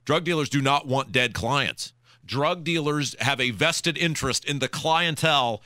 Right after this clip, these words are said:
remaining alive. So one of the mistakes is like, "Oh, we arrested, uh, Harold, and Harold is off the street, and now society is, is safer." No, Harold's not the guy who made the stuff. The stuff is getting made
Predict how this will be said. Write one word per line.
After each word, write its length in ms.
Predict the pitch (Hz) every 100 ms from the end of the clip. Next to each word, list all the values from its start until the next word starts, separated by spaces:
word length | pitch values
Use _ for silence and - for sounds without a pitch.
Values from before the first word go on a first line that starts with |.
| - -
remaining 360 | 127 135 139
alive. 320 | 135 156 139 104
So 80 | 139
one 120 | 196
of 40 | 190
the 60 |
mistakes 500 | 151 - - 202 185
is 120 | 139 135
like, 140 | 127 - - 254
"Oh, 180 | 302 254
we 120 | 254
arrested, 600 | 233 202 247 - 196 151 139
uh, 240 | 165 151 127
Harold, 460 | 151 190 165 139
and 100 | 131
Harold 340 | 127 180 180 170
is 120 | 143
off 180 | 151 -
the 80 |
street, 420 | 147 - 165 160 135
and 160 | 123
now 460 | 139 170 170 170 147
society 640 | - 131 165 160 156 151
is, 240 | 143 120 - - - -
is 160 | 151
safer." 500 | - 175 165 - 92 - _ _ _
No, 540 | 165 185 180 180 180 - - _
Harold's 460 | - 233 254 196 202
not 200 | 208 -
the 80 |
guy 280 | 196 180 185
who 120 | 165 175
made 440 | 151 160 170 139
the 80 | 156
stuff. 640 | - - 165 120 71 - _ _ -
The 80 |
stuff 460 | 147 - - 208 -
is 160 | 254 180
getting 380 | 196 202 214 202
made 500 | 147 131 127 151